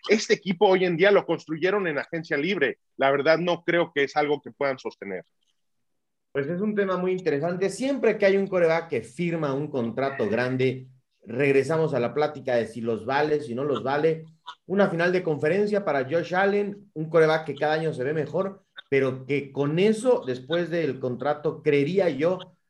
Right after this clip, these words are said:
Speaker 2: no sería suficiente. Le están pagando para que gane títulos en la N F L. Es muy difícil, pero está cobrando como es. Otro tema, compañeros.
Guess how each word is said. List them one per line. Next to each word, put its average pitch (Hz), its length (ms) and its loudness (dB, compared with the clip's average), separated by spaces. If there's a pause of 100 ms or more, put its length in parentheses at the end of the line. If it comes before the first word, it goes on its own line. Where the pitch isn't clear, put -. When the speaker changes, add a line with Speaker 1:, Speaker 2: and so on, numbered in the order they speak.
(120)
Speaker 2:
no 139 200 -2
sería 135 260 2
suficiente. 113 580 -6
Le 104 100 -4
están 156 240 -4
pagando 175 360 0
para 120 240 -2
que 113 80 -12
gane 147 300 -4
títulos 156 580 -6
en 120 80 -6
la 123 80 -2
N 156 120 -2
F 175 180 0
L. 226 240 2
Es 104 180 -6
muy 139 160 -2
difícil, 151 500 -8
pero 196 360 0 (260)
está 160 340 -2
cobrando 147 460 0
como 131 220 -2
es. 135 100 -4
Otro 233 320 4
tema, 226 320 4
compañeros. 185 720 0